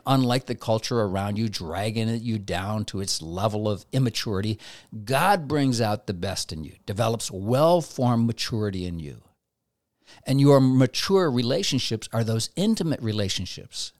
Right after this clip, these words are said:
that, yes, include a lot of other aspects, but the one that I'm focusing on today is being able to communicate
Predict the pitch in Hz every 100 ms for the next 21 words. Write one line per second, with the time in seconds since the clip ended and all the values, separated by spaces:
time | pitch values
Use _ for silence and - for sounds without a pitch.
0 | _ _ _ _ _ _ - 127 147 139
1 | 143 127 120 127 117 104 95 104 110 -
2 | _ - 104 98 - 143 170 - 92 -
3 | 101 110 120 120 110 107 - 110 113 -
4 | 101 107 - 131 135 - 123 98 120 131
5 | 123 113 120 131 - 113 107 107 - 101
6 | 104